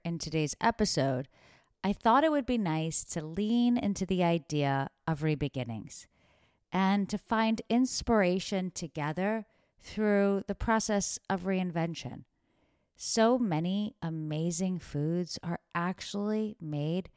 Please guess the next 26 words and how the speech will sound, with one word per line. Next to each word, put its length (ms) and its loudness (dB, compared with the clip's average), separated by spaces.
from 240 -4
something 680 0
that 320 4
began 580 0
as 120 0
something 340 0
else. 460 -2
Remember 500 2
the 140 2
vegetable 500 0
stock 480 0
that 120 -2
I 100 2
made 320 -2
for 140 -6
the 100 -4
mushroom 440 -4
soup 480 -6
in 140 -4
episode 480 -2
one 480 -4
from 380 -4
the 120 -6
stuff 380 -6
I 120 0
had 480 -6